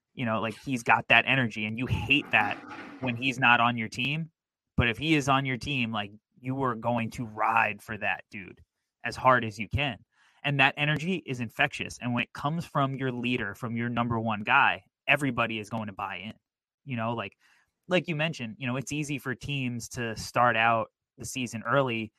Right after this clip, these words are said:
and really buy into things. Um,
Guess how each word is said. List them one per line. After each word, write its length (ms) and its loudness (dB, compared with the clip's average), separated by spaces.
and 480 -6
really 240 -2
buy 220 2
into 240 -2
things. 400 -8
Um, 560 -6